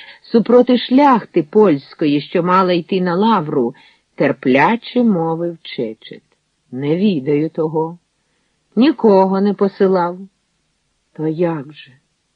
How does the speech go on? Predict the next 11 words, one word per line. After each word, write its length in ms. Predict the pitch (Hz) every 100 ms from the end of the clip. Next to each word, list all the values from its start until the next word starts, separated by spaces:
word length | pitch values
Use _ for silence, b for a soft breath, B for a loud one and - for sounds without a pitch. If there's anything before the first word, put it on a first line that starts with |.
| _ _ _ _ -
Тризна 720 | 135 185 269 254 269 269 240
звів 420 | 214 240 277 233
круто 400 | - 240 226 233
брови. 580 | 185 180 165 135 113 120 131 _ _ _ _ _ _ _ -
«Може, 580 | 107 113 160 214 220 226
якась 640 | 160 135 165 185 214 -
мана? 600 | 185 151 147 160 220 311 - _ _ _ _ _ _ -
Нечистий 960 | 117 117 - - 147 226 _ - 160 143
не 180 | 127
дрімає». 880 | 113 120 113 120 170 254 208 160 - 135 _ _ _ _ _ _ _ _
Назар 600 | 139 139 156 160 185 202